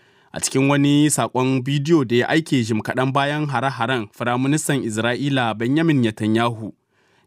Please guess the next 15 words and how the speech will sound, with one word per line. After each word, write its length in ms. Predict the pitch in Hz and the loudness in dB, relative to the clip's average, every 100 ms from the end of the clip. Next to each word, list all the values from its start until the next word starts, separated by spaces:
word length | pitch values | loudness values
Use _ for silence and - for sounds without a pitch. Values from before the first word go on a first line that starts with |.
| - | -4
ya 80 | 113 | -2
ce 140 | 120 | -2
suna 300 | 113 127 113 | 0 0 -2
cikin 320 | - - 131 131 | -4 -2 0 2
yaƙi, 460 | 151 185 135 117 | 2 -2 -6 -8
inda 240 | - 113 113 | -6 -2 0
ya 80 | |
sha 260 | 123 131 135 - | 0 0 0 0
alwashin 480 | 113 120 127 143 | 0 -2 -2 0
murƙushe 400 | 139 190 147 120 | 0 0 0 -2
'yan 160 | 117 131 | -2 0
ƙungiyar 400 | 135 151 127 113 | 2 2 2 -2
ta 300 | 104 113 113 | 0 0 0
Hamas. 600 | - 101 110 104 - - - _ _ _ _ _ _ _ _ - | -2 -4 -2 -2 -4 -6 -12 _ _ _ _ _ _ _ _ -4
Barkewar 500 | 113 123 117 120 | -2 0 2 2